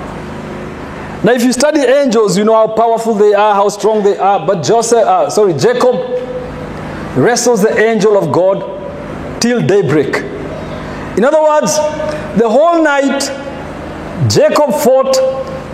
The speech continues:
wrestled this angel. And you see, wrestling is very interesting.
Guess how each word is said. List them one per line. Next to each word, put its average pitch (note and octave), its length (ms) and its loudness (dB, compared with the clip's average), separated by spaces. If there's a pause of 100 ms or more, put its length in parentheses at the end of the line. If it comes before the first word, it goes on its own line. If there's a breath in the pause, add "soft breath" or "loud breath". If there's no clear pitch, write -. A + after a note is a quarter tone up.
(120)
wrestled C4 680 2
this A#3+ 260 0
angel. A3 720 0 (320)
And G3 120 0
you A#3 60 0
see, C#4+ 140 0
wrestling B3 440 2
is G3 100 2
very G#3 160 4
interesting. D#3+ 500 0